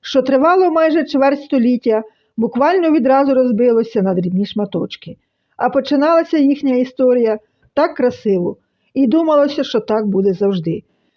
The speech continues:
Усім привіт! Мене звати Валя, і ви на каналі Колорій. Я дякую усім вам за підписи і перегляди.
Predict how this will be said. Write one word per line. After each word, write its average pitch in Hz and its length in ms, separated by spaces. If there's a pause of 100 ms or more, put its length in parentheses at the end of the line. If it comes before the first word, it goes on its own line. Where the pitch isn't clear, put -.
(100)
Усім 294 420
привіт! 180 440 (360)
Мене 247 320
звати 254 360
Валя, 185 420 (360)
і 247 140
ви 262 160
на 285 120
каналі 214 440
Колорій. 202 540 (460)
Я 262 140
дякую 339 460
усім 294 260
вам 233 140
за 247 100
підписи 254 460
і 208 100
перегляди. 202 680